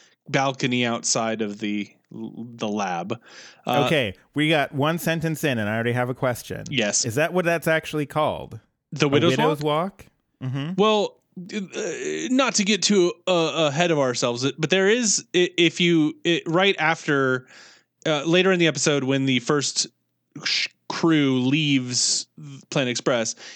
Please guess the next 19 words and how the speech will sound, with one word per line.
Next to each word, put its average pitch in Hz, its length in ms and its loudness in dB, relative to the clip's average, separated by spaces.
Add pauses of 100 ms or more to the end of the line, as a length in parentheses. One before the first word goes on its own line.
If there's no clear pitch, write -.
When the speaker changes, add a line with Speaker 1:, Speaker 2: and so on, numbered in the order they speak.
Speaker 1:
he 175 200 2
installs 170 440 2
a 156 60 2
Widow's 165 380 2
Walk, 233 320 -4 (100)
and 151 140 2
it 165 120 0
literally, 165 500 4
the, 143 200 0
the 143 240 -2
truck 170 280 0
that 135 160 0
pulls 139 160 0
away 127 180 0
says, 117 380 0 (420)
like, 143 320 0
"Widow's 135 300 2
Walk 120 240 0
installers." - 800 -4